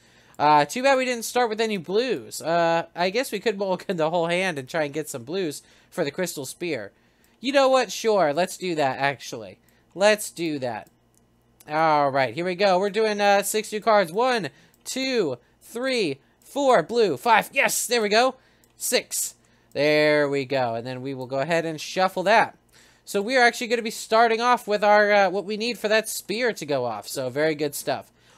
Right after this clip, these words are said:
All right, let's go ahead and s-, meet our new, uh, warrior here, Mister Darion. I love that sword. Uh, I love that the, um, the hilt is this, like, dragon, and it's, like, breathing out this, like, kind of bone blade.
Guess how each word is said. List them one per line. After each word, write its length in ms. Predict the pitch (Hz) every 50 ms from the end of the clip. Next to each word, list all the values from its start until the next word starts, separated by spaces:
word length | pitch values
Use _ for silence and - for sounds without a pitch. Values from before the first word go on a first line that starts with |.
| _ - -
All 120 | - 147 160
right, 180 | 185 208 190
let's 160 | 196 226 220 -
go 100 | - 254
ahead 220 | 240 240 240 233
and 160 | 220 233 220 190
s-, 160 | - - -
meet 300 | 170 185 220 247 226 -
our 240 | - 202 214 220 208
new, 340 | 196 214 233 240 240 233
uh, 440 | 226 180 196 208 208 208 202 202 185 165
warrior 460 | 165 156 202 262 277 233 214 208 208
here, 220 | 196 220 220 233 220
Mister 340 | 214 220 214 - - 190
Darion. 680 | 151 - - 185 202 196 190 180 175 165 170 196 208 208 _ _ _ _
I 160 | _ - 220 214
love 520 | 156 117 123 139 160 190 190 196 160 135
that 200 | 139 123 110 104
sword. 500 | - - - 151 131 120 113 104 101 - _ _ _ _ _ _ _ _ _
Uh, 60 | -
I 320 | 135 139 135 135 135 135
love 180 | 143 156 175 156
that 220 | 160 156 147 _
the, 260 | - 156 151 143 143 143
um, 320 | 139 139 135 135 131 120 _ _ _ _ _ _ _ _ _ _ - _ _
the 140 | - 139 147
hilt 380 | 131 - 165 160 165 165 151 170
is 120 | 160 131
this, 240 | - 151 143 - - _
like, 200 | - 139 127 110
dragon, 500 | - 143 143 147 151 160 156 170 165 156
and 160 | 147 131 123
it's, 120 | 117 - -
like, 180 | 143 117 107 _ _ _
breathing 400 | 135 143 147 151 135 135 127 131
out 240 | 135 139 135 117 _ _ _ _ _ _ _
this, 240 | _ 127 123 113 -
like, 180 | 131 120 113 -
kind 180 | 135 123 117
of 120 | 113 110 110
bone 320 | 143 139 139 143 151 147
blade. 300 | 131 143 156 160 165 165